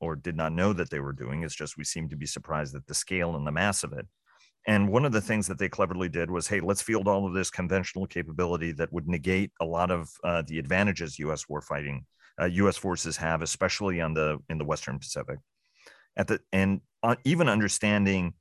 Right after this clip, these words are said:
okay, well, we're likely to go more toward a nuclear capability, right? So as a consequence, they develop a, uh, significant increase in their nuclear capabilities, recognizing that that's the lever we're likely to pull, where we have a strategic advantage.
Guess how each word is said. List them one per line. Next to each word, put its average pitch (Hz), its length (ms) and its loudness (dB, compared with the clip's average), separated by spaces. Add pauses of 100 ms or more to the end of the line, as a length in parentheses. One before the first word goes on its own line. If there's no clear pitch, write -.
(420)
okay, 110 180 4
well, 101 180 6
we're 123 220 6
likely 113 300 2
to 90 80 -2
go 95 160 4
more 95 160 6
toward 92 240 0
a 80 80 0
nuclear 95 420 2
capability, 73 720 -4 (140)
right? 87 240 2
So 85 160 -2
as 76 80 -2
a 76 60 -6
consequence, 87 480 -2
they 82 100 0
develop 78 420 0
a, 73 300 0 (180)
uh, 71 280 -2
significant 92 520 0
increase 78 360 -6
in 78 80 -4
their 73 120 -2
nuclear 80 400 -2
capabilities, 76 680 -6
recognizing 85 680 2
that 73 140 -4
that's 85 220 2
the 80 120 -6
lever 78 320 0
we're 73 160 -2
likely 73 300 -4
to 69 80 -6
pull, 90 260 -4
where 71 120 -2
we 71 140 -6
have 69 120 -6
a 71 60 -8
strategic 71 500 -8
advantage. 76 480 -6